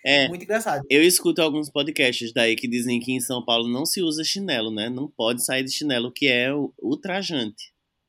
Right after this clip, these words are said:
Speaker 2: É, e isso eu nem ligo. Tipo, às vezes eu, quando eu vou aqui pelo bairro mesmo comprar alguma coisa,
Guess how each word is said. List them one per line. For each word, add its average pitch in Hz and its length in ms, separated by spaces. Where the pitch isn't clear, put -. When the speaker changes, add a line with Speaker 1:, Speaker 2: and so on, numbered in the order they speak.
Speaker 2:
É, 226 360
e 233 260
isso 285 160
eu 269 40
nem 269 180
ligo. 170 320
Tipo, 160 400
às 160 160
vezes 175 400
eu, 170 300
quando 170 200
eu 165 60
vou 170 100
aqui 165 200
pelo 160 240
bairro 147 440
mesmo 139 300
comprar 139 300
alguma 139 300
coisa, 165 540